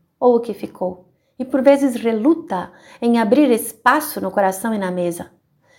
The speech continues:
De qualquer forma, o pai a todos trata com carinho, abraça o que retorna,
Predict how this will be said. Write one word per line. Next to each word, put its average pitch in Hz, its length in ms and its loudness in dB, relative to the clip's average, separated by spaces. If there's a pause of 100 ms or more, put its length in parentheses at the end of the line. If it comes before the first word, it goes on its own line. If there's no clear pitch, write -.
(160)
De 208 80 -6
qualquer 208 340 0
forma, 208 720 -2 (280)
o 214 80 -8
pai 277 360 2
a 190 80 -2
todos - 640 -2
trata 208 360 -6
com 220 180 -10
carinho, 208 580 -6 (260)
abraça 202 520 2
o - 20 -16
que 202 140 -8
retorna, 233 920 -2